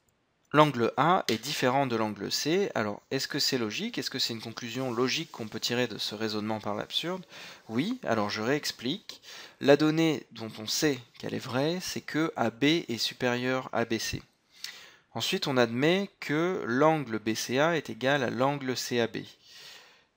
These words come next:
Logiquement et par définition, il en résulte que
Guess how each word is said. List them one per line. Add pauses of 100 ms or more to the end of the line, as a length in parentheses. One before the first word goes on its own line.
Logiquement
et
par
définition, (180)
il
en
résulte (200)
que